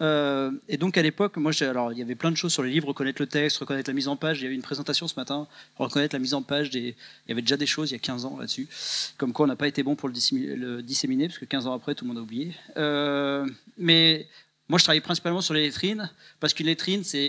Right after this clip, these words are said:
une lettre, avant tout, parce que c'est le début d'un mot. Et puis il y a aussi un motif qui est, qui est plus ou moins joli, avec des fleurs, ça peut être avec des personnages, comme on voit ici.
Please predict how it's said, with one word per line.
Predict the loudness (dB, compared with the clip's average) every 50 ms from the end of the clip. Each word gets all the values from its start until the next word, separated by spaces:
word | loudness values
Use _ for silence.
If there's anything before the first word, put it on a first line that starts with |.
| -2 -2
une | 0 0
lettre, | 0 0 -2 -6 -14 -16 _ -20 -20 -20 -16 -12
avant | -8 -6 -4
tout, | -2 0 0
parce | -2 -2 -6 -8
que | -4 -2
c'est | -2 -2
le | -2
début | -4 -4 0 2 2 2 2 2
d'un | 0 0
mot. | 2 2 0 0 -2 -10 -12 -12 -12 -12 -14 -10 -6
Et | -4 -4
puis | -2 2 2
il |
y | 2
a |
aussi | 4 4 2 2 4 2
un | 2 2 0 0 0
motif | 0 0 0 0 0 0 -2 -2 -4 -6 -8
qui | -6 -4 -4
est, | -4
qui | -6 -8 -10 -12
est | -12 -12 -12
plus | -10 -6 -4
ou | -2
moins | -2 -2 -2
joli, | -2 -2 0 0 0
avec | 0 0 -2
des | -6 -8
fleurs, | -8 -4 -4 -4
ça | -4 -4 -4
peut | -6
être | -6 -4
avec | -4 -4
des | -2
personnages, | -2 0 0 0 0 -2 -2 -4 -4
comme | -4 -6
on |
voit | -6 -4
ici. | -2 -2 0 0 -2 -4